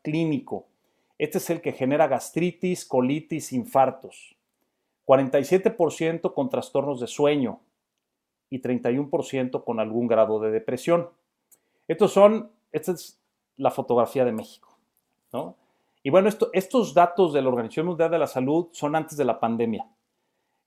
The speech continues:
Eh, con la pandemia, aunque todavía no hay un estudio muy amplio y formal, estos datos que estamos viendo se han disparado de manera muy importante. Los trastornos emocionales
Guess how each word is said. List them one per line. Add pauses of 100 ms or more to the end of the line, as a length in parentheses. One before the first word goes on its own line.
Eh,
con
la
pandemia,
aunque
todavía
no
hay
un
estudio (400)
muy
amplio
y
formal, (460)
estos
datos
que
estamos
viendo (180)
se
han
disparado
de
manera
muy
importante.
Los
trastornos
emocionales